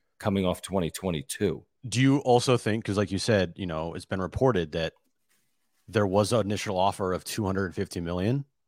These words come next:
Speaker 2: Okay.
Speaker 1: Was that what the offer was? What was the initial offer? Was that, it was twenty-one a year, wasn't
Speaker 2: Mm-hmm.
Speaker 1: it?
Speaker 2: Yeah. It was, I, I f-, it's twenty-one a year.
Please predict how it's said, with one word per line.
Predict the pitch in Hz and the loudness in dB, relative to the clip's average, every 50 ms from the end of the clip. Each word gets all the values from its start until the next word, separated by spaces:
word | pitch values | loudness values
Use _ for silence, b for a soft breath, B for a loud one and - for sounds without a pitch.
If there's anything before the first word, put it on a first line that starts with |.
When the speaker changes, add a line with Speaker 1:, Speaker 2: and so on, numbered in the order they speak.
| _ - | _ -8
Speaker 2:
Okay. | 101 - - 101 98 | -4 0 2 4 6
Speaker 1:
Was | 113 135 | 6 6
that | 143 160 | 6 4
what | 160 185 | 4 4
the | - 180 175 | 6 8 8
offer | 175 180 180 - 190 | 8 8 6 2 2
was? | 180 190 196 196 190 - - b b b b | 2 2 2 2 0 -4 -8 b b b b
What | - 131 - | 2 2 4
was | 165 147 | 4 2
the | 180 185 | 2 2
initial | 180 185 180 - 190 | 2 2 0 0 0
offer? | 196 202 196 - 214 208 190 - - _ _ | -2 -2 -2 -4 -4 -6 -6 -10 -14 _ _
Was | - 110 113 | -6 0 0
that, | 143 147 | 2 2
it | 143 - - - _ _ - | 0 -2 -6 -10 _ _ -2
was | 113 - | -2 0
twenty-one | - - - 156 165 175 160 160 147 | -2 0 2 2 4 4 4 4 4
a | 139 | 4
year, | 123 110 101 110 143 165 143 87 78 73 - 120 - - _ _ _ _ _ _ _ _ _ _ | 4 2 2 0 2 2 2 2 0 -2 -4 -6 -10 -16 _ _ _ _ _ _ _ _ _ _
wasn't | - 113 120 156 185 | -2 0 0 2 2
Speaker 2:
Mm-hmm. | 202 - | 0 0
Speaker 1:
it? | - - - _ _ _ _ _ _ | -2 -6 -14 _ _ _ _ _ _
Speaker 2:
Yeah. | - 98 113 127 113 82 67 - _ _ _ _ _ _ _ - | 0 4 6 6 6 6 4 -2 _ _ _ _ _ _ _ -4
It | 104 | -2
was, | 104 95 87 - | -2 -2 -2 -2
I, | 104 | -2
I | - - | -2 -2
f-, | 110 - - - - - | -4 -6 -8 -16 -14 -8
it's | 113 107 92 - | -6 -6 -6 -2
twenty-one | - 131 135 135 127 123 123 | 0 2 4 4 4 4 4
a | 120 | 2
year. | 104 95 98 92 90 98 104 | 2 2 2 0 0 -2 -4